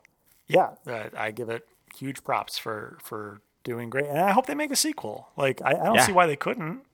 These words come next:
Speaker 2: That'd be amazing. Yeah. So just thinking that, like, Dungeons and Dragons has been around for what, like, since, since at least the seventies or something like that?
Speaker 1: Mm-hmm.
Speaker 2: So you're, you're taking this I P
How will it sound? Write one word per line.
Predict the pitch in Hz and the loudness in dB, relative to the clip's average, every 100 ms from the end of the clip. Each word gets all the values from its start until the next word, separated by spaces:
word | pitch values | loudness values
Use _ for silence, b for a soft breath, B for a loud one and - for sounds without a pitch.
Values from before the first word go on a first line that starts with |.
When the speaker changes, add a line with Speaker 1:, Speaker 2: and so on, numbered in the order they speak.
| _ _ | _ _
Speaker 2:
That'd | 101 101 | 2 4
be | 98 | 4
amazing. | 92 90 85 85 - | 2 0 -4 -8 6
Yeah. | 170 120 B B B | 8 8 B B B
So | - 143 131 - | 2 4 4 4
just | 170 - - - - | 2 2 -6 -18 -14
thinking | 117 - 175 180 208 175 | -14 0 2 2 2 6
that, | 156 - | 6 6
like, | 135 120 - - - 113 | 6 6 2 -16 -14 4
Dungeons | 135 151 151 | 6 6 4
and | 160 | 6
Dragons | 135 139 135 120 | 8 8 6 4
has | 127 | 2
been | 104 123 | 4 4
around | 120 120 117 113 107 | 6 6 6 2 2
for | 113 | 4
what, | 107 110 | 6 6
like, | 95 98 | 6 4
since, | - 113 - 101 95 | 2 2 0 0 4
since | 120 113 | 4 4
at | |
least | 110 120 | 4 4
the | - | 4
seventies | 98 - 101 127 147 156 143 | 6 6 4 2 2 2 2
or | 151 | 2
something | 139 160 165 | 2 2 2
like | 175 170 | 0 4
that? | 180 180 - b b b b - | 4 2 -2 b b b b -4
Speaker 1:
Mm-hmm. | 147 151 254 - | -2 -2 -4 -4
Speaker 2:
So | - 143 | 4 6
you're, | 160 | 6
you're | - 147 | 6 4
taking | - 156 160 175 | 6 6 6 6
this | 156 147 - - - _ _ _ | 6 6 4 2 -4 _ _ _
I | 120 147 | 8 8
P | - 165 147 110 110 | 4 4 4 4 0